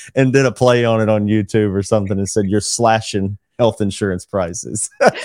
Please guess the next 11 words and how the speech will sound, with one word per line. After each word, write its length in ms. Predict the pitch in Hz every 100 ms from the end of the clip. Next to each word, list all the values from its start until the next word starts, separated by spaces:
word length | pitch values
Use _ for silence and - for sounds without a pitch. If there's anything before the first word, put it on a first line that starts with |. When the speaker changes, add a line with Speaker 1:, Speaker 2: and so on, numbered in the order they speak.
| - - - - 254
Speaker 2:
like 240 | 320 415 -
that. 320 | 202 180 160 - 226
Speaker 1:
Yeah. 100 | - 110 95 - -
She 60 | 165
walks, 300 | 175 165 - 127
she 100 | 175
was 100 | 180
a 60 |
Speaker 2:
Thank 220 | 123 131 165
you. 60 |
Speaker 1:
badass. 140 | 160